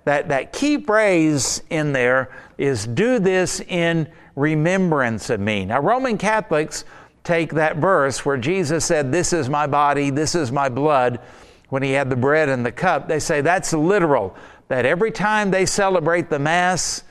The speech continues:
they call it a Eucharist, that that is when the priest prays a prayer and the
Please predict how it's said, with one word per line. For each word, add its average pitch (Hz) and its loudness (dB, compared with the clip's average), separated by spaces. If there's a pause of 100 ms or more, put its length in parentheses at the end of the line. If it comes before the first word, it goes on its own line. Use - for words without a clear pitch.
(200)
they 131 -4
call 175 2
it 151 0
a 143 0
Eucharist, 160 0 (240)
that 143 -2
that 170 2
is 156 -2
when 165 -2
the 131 -2
priest 202 -2 (240)
prays 214 2
a 208 0
prayer 175 2 (120)
and 151 0
the 110 2